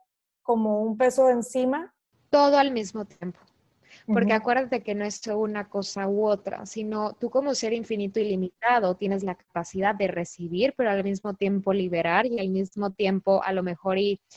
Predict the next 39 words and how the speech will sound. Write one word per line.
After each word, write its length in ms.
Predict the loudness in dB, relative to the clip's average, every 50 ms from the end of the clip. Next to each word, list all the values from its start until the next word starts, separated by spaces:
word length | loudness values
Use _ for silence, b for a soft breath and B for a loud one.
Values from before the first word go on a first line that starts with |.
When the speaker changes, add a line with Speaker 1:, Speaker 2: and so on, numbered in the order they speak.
| b _
Speaker 2:
sanar 520 | -10 -6 -4 -2 0 2 4 6 6 6
algo. 320 | 6 4 2 0 -4 -8 -10 _ _ _ _ _
Entonces, 640 | -6 -4 -2 0 0 0 2 4 4 4 4 2 b b b b b b _ _ _
con 180 | -2 -2 4 4
barras 320 | 6 6 6 4 2 0
puedes 320 | 0 0 0 0 -2 -6 -4 -2
liberar 300 | 0 2 4 4 4 2
muchas 320 | 0 -2 -2 -4 -4 -2
cosas. 400 | -2 -2 -2 -2 -4 -6 -8 -6 _
Algo 300 | -4 0 2 2 0 2
que 140 | 0 -2 -2
no 160 | 0 -2 -2
mencioné 840 | -2 -2 -4 -4 -2 0 0 2 2 2 2 2 0 0 -2 -4 -6 _
fue 200 | 0 0 0 0
que 320 | 0 0 0 0 -2 -6 _ _
una 260 | -4 -2 -2 -2 -2
cosa 360 | -2 -2 -4 -4 -2 -2 -4
es 120 | -4 -4 -4
que 100 | -8 -10
solo 300 | -6 -4 -2 -2 -2 -2
te 120 | -2 -2
corran 300 | 0 0 0 2 0 0
las 180 | 0 -2 0 0
barras 320 | 0 2 2 0 -2 -4 -6
y 160 | -4 0 2
otra 300 | 2 2 2 2 2 2
es 120 | 2 0
cuando 220 | -2 -2 -2 -2 -4
te 120 | -4 -8
corran 380 | -4 _ 4 4 4 4 2 0
las 180 | -2 -2 -2
barras 380 | -2 -2 0 0 0 -2 -4 -8
y 120 | -12 -14 -6
te 140 | -4 -4 -4
facilitan, 840 | -4 -8 -8 -6 -6 -4 -4 -2 -4 -4 -4 -6 -6 -6 -8 -6 -2
que 80 | -2
es 80 | -2 0
como 240 | -2 -2 -4 -2 0
cuando 440 | 0 0 2 4 4 4 4 2